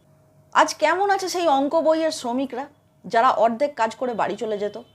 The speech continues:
কোথায় ছিল এদের বাড়ি? কোন চুলোয়? যে একবার গেলে আর ফিরে আসতে পারতো না। এরা কেমন শ্রমিক,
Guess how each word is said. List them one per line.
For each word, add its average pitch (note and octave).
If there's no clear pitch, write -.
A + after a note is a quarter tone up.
কোথায় G4
ছিল F4
এদের A#3+
বাড়ি? C#3+
কোন E4
চুলোয়? F3+
যে A#3+
একবার C4
গেলে C#4+
আর D4+
ফিরে A#3+
আসতে C4+
পারতো B3
না। B3+
এরা E4
কেমন E4
শ্রমিক, D#4+